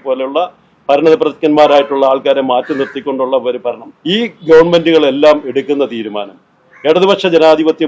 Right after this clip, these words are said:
മുന്നണി എടുക്കുന്ന തീരുമാനങ്ങൾ നടപ്പിലാക്കുക എന്നുള്ളത് ഈ മന്ത്രിമാരുടെ എല്ലാം ചടങ്ങുകൾ. അതിൻ്റെ അടിസ്ഥാനത്തിലാണ് കേരളം ഇന്ന് കാണുന്ന രീതിയിൽ വികസന, വികസന, വികസന മാതൃകകൾ സൃഷ്ടിച്ചുകൊണ്ട് ലോകത്ത്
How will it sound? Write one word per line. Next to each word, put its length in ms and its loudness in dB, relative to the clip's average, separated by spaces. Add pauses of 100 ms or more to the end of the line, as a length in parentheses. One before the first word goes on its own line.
മുന്നണി 260 -2
എടുക്കുന്ന 360 -6 (120)
തീരുമാനങ്ങൾ 680 -6 (380)
നടപ്പിലാക്കുക 720 0 (120)
എന്നുള്ളത് 500 -6
ഈ 20 -10 (120)
മന്ത്രിമാരുടെ 560 -6
എല്ലാം 180 -6 (100)
ചടങ്ങുകൾ. 380 -10 (340)
അതിൻ്റെ 320 0
അടിസ്ഥാനത്തിലാണ് 680 -2 (100)
കേരളം 320 -2 (140)
ഇന്ന് 140 -10
കാണുന്ന 420 -6 (100)
രീതിയിൽ 340 -12 (360)
വികസന, 400 -2 (100)
വികസന, 340 -8 (100)
വികസന 340 -8 (100)
മാതൃകകൾ 440 -8
സൃഷ്ടിച്ചുകൊണ്ട് 600 -18 (440)
ലോകത്ത് 640 2